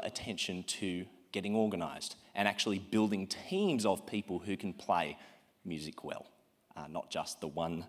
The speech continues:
guy or girl. Uh, and so maybe if you're a medium-sized church, uh, it's like, "Well, actually, there's, we require a lot of leadership, organisation." But then as you move towards a larger church,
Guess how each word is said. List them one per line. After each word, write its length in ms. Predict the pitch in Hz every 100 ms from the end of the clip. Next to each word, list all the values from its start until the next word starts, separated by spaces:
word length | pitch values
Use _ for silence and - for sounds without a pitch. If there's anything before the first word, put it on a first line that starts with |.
| -
guy 340 | - 80 50 - - - - - - - - 110
or 100 | 117
girl. 180 | 92 104 - - - _ _ _ _ - - - - - _ 120
Uh, 200 | 107 - 120
and 120 | 120
so 360 | - 117 113 - - -
maybe 300 | 107 107 117
if 160 | 113 123
you're 80 | 113
a 60 |
medium-sized 720 | 117 127 113 101 - 101 92 -
church, 480 | 101 85 - - - - -
uh, 160 | 80 -
it's 140 | -
like, 180 | 95 92
"Well, 100 | 123
actually, 360 | 127 - 117 92
there's, 200 | 107 113 107 - -
we 180 | 147 135
require 480 | 117 - 208 147
a 60 | 101
lot 160 | 110 107
of 80 | 104 - - - - - _ _ _ _ -
leadership, 420 | 117 196 147 - - - - - -
organisation." 640 | 113 123 117 110 - - - - _ _ _ _ _ - -
But 140 | 143
then 160 | 190 214
as 120 | 123
you 80 | 123
move 220 | 131 127
towards 260 | 120 117 107
a 40 |
larger 340 | 107 165 170
church, 520 | 117 104 98 - -